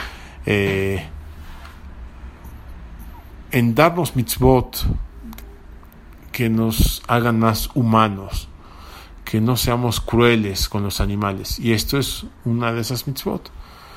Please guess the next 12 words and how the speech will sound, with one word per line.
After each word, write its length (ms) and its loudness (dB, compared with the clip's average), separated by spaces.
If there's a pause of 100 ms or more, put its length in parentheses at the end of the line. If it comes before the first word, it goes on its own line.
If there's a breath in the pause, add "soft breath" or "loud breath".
(360 loud breath)
Tratar 540 4
de 160 2
ser 340 2
lo 140 2
más 540 0
cuidadoso 680 4
con 180 0
el 120 0
dolor 400 2 (240)
de 140 -2
los 260 0
animales. 640 -6